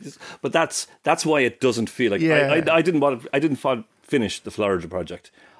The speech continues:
Speaker 1: I watched about, I don't know, forty-five minutes of it, and I said, "This, this really isn't for me." I, I, I just didn't enjoy watching it. Um, again, I think it was a bit of that kind of, you know, y-, yeah, w-, y-, yeah, that kind of middle class people are, "God love them. Ah, sure, look,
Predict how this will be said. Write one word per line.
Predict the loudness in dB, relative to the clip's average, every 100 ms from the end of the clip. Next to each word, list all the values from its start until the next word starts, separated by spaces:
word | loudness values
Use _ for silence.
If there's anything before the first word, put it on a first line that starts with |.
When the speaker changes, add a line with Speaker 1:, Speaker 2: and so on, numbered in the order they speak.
| -2
Speaker 1:
I | -2
watched | 0 0 -2 -4
about, | -2 -4 -6 -8
I |
don't | -8 -6
know, | -8
forty-five | -6 -6 -4 -4 -4
minutes | -4 -6 -6
of | -6
it, | -6
and | -8
I | -14
said, | -12 -12 -14
"This, | -16 -14 -16 -20 -20
this | -18 -14
really | -14
isn't | -14 -18
for | -20
me." | -18 -20 -20 _ _ _ -16
I, | -12 -10
I, | -10 -10 -8
I | -6
just | -6 -6
didn't | -6 -6 -8
enjoy | -4 -4
watching | -2 -6 -8 -18
it. | -20 _ _ _ _
Um, | -10 -6 -6 -8
again, | -6 -4 -4
I | -6
think | -4 -4
it | -4
was | -4
a |
bit | -4 -4
of |
that | -2 -4 -6
kind | -12 -10
of, | -12 -16 _ _ _ _ -8
you | -4
know, | -2 -4 -10
y-, | -18 -8
yeah, | -4 0 0
w-, | 0 -4 -8
y-, | -18 -18 -6
yeah, | -4
that | -4 -4
kind | -4
of | -4 -8 -20 -20 -14
middle | -4 -2 -2
class | -4 -6
people | -8 -6
are, | -4 -4
"God | -6 -8
love | -6 -6
them. | -8 -10 -10 _ -16
Ah, | -10 -8
sure, | -8 -12
look, | -12 -16